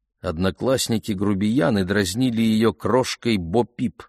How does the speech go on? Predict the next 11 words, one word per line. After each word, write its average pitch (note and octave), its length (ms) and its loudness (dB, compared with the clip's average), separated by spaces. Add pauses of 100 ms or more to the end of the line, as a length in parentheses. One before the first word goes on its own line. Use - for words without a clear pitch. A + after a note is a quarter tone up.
(640)
И G2 80 0
я, G2 100 2
конечно, G#2 500 -4
помнил, A#2 400 0
что - 240 -10
она, G#2+ 320 -4 (400)
неудержимая G2 800 2
балаболка, F#2+ 840 2
всегда F#2 580 -2
любила G#2+ 420 -2
поговорить. G2+ 840 -4